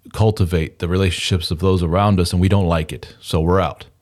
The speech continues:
What do you think about that, society? And society just says, "That's fine. Eh, that's cool." And, um,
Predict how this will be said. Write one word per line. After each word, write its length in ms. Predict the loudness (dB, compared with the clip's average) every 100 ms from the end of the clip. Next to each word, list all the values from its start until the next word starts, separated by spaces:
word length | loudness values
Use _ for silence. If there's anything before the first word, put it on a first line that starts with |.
| _ _ _ _ _ _
What 120 | -2
do 60 | 0
you 80 | 0
think 200 | -2 -2
about 380 | -2 -2 -4 -2
that, 260 | -2 -2
society? 600 | -10 -8 -4 -2 -2 -2
And 120 | -2
society 480 | -4 -6 -2 -2 -2
just 260 | -4 -6 -2
says, 240 | -4 -4
"That's 220 | -4 -4
fine. 280 | -2 -2 -4 -10 _ _ _ _ _ _ _ _ _ _ _ _ _ _
Eh, 320 | -10 -8 -6 -8 -8
that's 200 | -10 -2
cool." 320 | 0 0 -4 _ _ _ _ _ _ _ _ _ _
And, 520 | -2 0 2 0 2
um, 400 | 0 2 0 -4